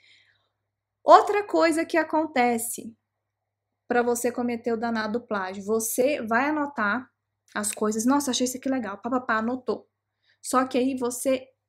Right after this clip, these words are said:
anotou aquilo de forma incompleta, você nem sabe da onde você tirou aquilo, você nem sabe. Então, há uma chance muito grande de você cometer o plágio. Por isso que a gente tem que fazer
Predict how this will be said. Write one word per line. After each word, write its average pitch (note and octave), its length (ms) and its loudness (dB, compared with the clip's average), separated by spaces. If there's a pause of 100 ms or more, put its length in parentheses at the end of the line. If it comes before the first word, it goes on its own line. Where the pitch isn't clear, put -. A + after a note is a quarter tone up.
(120)
anotou B3+ 400 -2
aquilo C4 260 -6
de - 120 -10
forma B3+ 240 -2
incompleta, B3+ 480 -2
você B3 160 -4
nem C4+ 220 -2
sabe C4+ 360 -4
da C#4 160 2
onde C#4 360 -2
você C4 640 -2 (360)
tirou B3+ 420 2
aquilo, B3+ 720 -4
você - 140 -4
nem D4+ 160 -2
sabe. A#3+ 480 -4
Então, C4+ 480 -2 (320)
há A3+ 100 0
uma C4+ 160 2
chance C#4+ 300 -4
muito F4 240 -2
grande D4 280 -2
de C#4+ 60 -4
você G#3+ 240 -6
cometer G3 360 -10
o F#3+ 40 -8
plágio. F#3+ 360 -16
Por A#3 100 -4
isso C4 120 -6
que - 60 -6
a D4 40 -4
gente D4 160 -6
tem C#4+ 100 -6
que C#4+ 80 -12
fazer A#3 460 -4